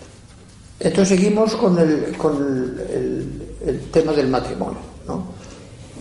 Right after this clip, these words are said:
Y yo había, mm,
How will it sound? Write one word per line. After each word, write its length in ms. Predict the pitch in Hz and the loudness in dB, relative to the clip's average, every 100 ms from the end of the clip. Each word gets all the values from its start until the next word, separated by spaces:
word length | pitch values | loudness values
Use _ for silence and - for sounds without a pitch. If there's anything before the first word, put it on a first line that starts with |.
| - - | -16 -4
Y 500 | - 165 165 160 - - 156 - - - - - - - - - - 208 | 2 2 2 -2 -4 -8 -12 -10 -8 -8 -12 -12 -12 -12 -12 -12 -6 2
yo 160 | 226 226 - | 4 4 0
había, 600 | 180 202 202 196 180 - - | -2 2 4 6 4 -2 -8
mm, 440 | 156 143 143 143 | -8 -6 -6 -8